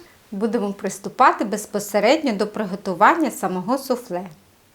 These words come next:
Спершу замочуємо желатин в воді та залишаємо набухнути. Далі в чаші поєднуємо сметану,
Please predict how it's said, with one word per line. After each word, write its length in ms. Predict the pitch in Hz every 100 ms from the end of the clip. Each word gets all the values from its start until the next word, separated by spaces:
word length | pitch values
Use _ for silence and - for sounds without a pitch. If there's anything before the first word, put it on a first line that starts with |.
| _
Спершу 480 | - - 381 - 262
замочуємо 680 | 220 247 285 320 - 233 220
желатин 600 | 208 220 220 220 381 294
в 20 |
воді 460 | 208 226 170 156 160 - _ - - _ _ _ _ _ - _ - - - - _ - - - _ _ _ - - -
та 160 | - 349
залишаємо 640 | 247 220 208 - 370 320 240
набухнути. 800 | 247 202 170 156 - 185 - 196 - - - - _
Далі 280 | 240 320 370
в 80 | -
чаші 360 | 285 285 262
поєднуємо 920 | 254 233 214 208 202 175 185 185 190
сметану, 1000 | 196 - 277 302 254 240 233 226 220 226